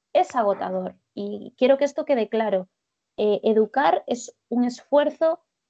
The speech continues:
tremendo. Eh, quiero que se valore lo que es educar porque supone mucho desgaste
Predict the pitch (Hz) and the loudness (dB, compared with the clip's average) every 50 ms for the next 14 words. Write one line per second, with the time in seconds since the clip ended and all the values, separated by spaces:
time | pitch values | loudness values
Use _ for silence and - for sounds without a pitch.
0 | _ _ - 214 214 214 226 262 311 330 330 311 302 330 370 392 - _ _ _ | _ _ 0 2 2 4 4 4 4 4 4 2 2 2 0 -2 -6 _ _ _
1 | _ _ _ _ _ _ _ _ _ _ - 220 226 226 220 220 - 277 302 302 | _ _ _ _ _ _ _ _ _ _ -4 -2 -2 -2 0 2 4 4 6 6
2 | 302 277 - 277 247 233 220 220 247 285 302 277 226 208 214 220 214 214 - 240 | 4 2 0 -2 -2 0 2 2 4 4 4 4 2 0 0 -2 -2 -2 -2 -4
3 | 240 - 247 220 214 202 - 262 269 269 254 254 _ - 220 214 214 - 220 208 | -2 -2 -2 -2 -2 -2 0 0 0 0 -2 -4 _ -10 -10 -10 -6 -2 0 0
4 | 208 208 208 208 - - - - - 226 202 - 247 247 254 262 254 254 - 226 | 2 2 0 0 -2 -6 -12 -8 -6 -6 -2 0 2 2 2 2 0 0 2 4
5 | 240 254 285 330 - - 349 302 262 233 233 247 262 285 285 285 - - 254 254 | 4 4 4 2 0 -2 -2 -2 -2 -2 0 2 2 2 0 -2 -4 -4 -4 -4
6 | 269 | -4